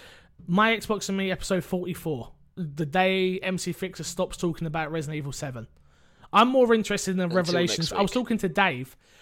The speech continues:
Speaker 1: Yeah, probably. Until they announce Leon's in it, and I'm like, "Oh my God, I'm back in." Um, I was talking to Dave about this, but I feel like what they're gonna do is they're gonna go this way with Resident Evil seven, and they're gonna take the Resident Evil Revelation series and keep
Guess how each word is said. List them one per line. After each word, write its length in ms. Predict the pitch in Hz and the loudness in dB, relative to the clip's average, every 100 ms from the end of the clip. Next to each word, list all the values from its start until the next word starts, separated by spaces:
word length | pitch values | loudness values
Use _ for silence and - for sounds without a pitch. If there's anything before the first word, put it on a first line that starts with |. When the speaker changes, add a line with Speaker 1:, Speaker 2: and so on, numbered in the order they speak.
| - - 135 - | -20 -12 -6 -4
Speaker 1:
Yeah, 140 | 175 - | -2 0
probably. 460 | 185 151 143 139 - | 0 0 -2 -6 -4
Until 280 | 180 202 | 0 2
they 120 | 185 185 | 2 2
announce 320 | 180 175 160 | 2 0 -2
Leon's 320 | 180 156 143 | -2 -2 -4
in 80 | 139 | -8
it, 80 | 139 | -6
and 80 | 143 | -4
I'm 100 | 156 | 0
like, 100 | 202 | 4
"Oh 120 | 277 | 4
my 120 | 285 | 4
God, 200 | 240 269 | 2 2
I'm 100 | 226 | 2
back 220 | 202 190 | -2 -4
in." 160 | 185 147 - - - | -6 -10 -14 -16 -14
Um, 420 | - 170 175 175 175 - _ _ _ _ - _ - | -4 -2 -2 -2 -4 -8 _ _ _ _ -20 _ -2
I 60 | |
was 100 | 196 | 0
talking 220 | 254 226 | 2 2
to 80 | 190 | 0
Dave 220 | 165 196 | 2 2
about 220 | 170 147 131 | 2 -4 -6
this, 100 | 160 | -6
but 200 | 196 170 | 0 2
I 60 | 175 | 4
feel 200 | 226 214 | 4 2
like 300 | 196 185 180 | 2 -2 -2
what 120 | 202 | -2
they're 120 | 214 | -2
gonna 180 | 220 190 | 0 -2
do 220 | 156 165 | 0 -2
is 100 | 139 | -2
they're 80 | 147 165 | -6 -6
gonna 200 | 165 156 - | -4 -6 -4
go 220 | 170 170 | -2 -2
this 260 | 160 247 - | 0 -2 0
way 100 | 226 | 2
with 180 | 202 170 | 2 0
Resident 240 | 185 175 | -2 -2
Evil 160 | 156 156 | -4 -6
seven, 420 | - 143 107 156 - _ _ _ - - | -6 -6 -8 -12 -14 _ _ _ -20 -10
and 200 | - 170 | -2 0
they're 80 | 170 | 0
gonna 160 | 165 165 | -2 -6
take 320 | 180 180 170 | -4 -4 -4
the 100 | 165 | -2
Resident 300 | 175 170 185 | -2 0 -2
Evil 260 | 165 170 151 | -2 -4 -4
Revelation 680 | 147 165 151 160 190 196 151 | -4 -2 -2 0 0 0 -6
series 580 | 139 156 131 127 131 135 - | -8 -6 -6 -6 -8 -12 -12
and 120 | 165 | -12
keep 440 | - 185 170 _ | -6 -8 -8 _